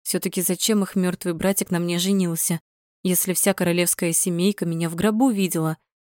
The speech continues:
в прямом смысле? Ох, нечисто что-то с этой поспешной свадьбой.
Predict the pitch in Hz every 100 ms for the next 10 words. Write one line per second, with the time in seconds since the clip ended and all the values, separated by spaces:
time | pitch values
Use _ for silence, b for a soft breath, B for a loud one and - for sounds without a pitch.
0 | - 196 214 233 175 - 220 - 180 170
1 | _ _ _ _ _ _ _ _ _ -
2 | 233 - 233 247 - - 240 240 214 -
3 | 202 185 - 196 196 180 175 - 190 -
4 | 185 - 202 185 165 165 -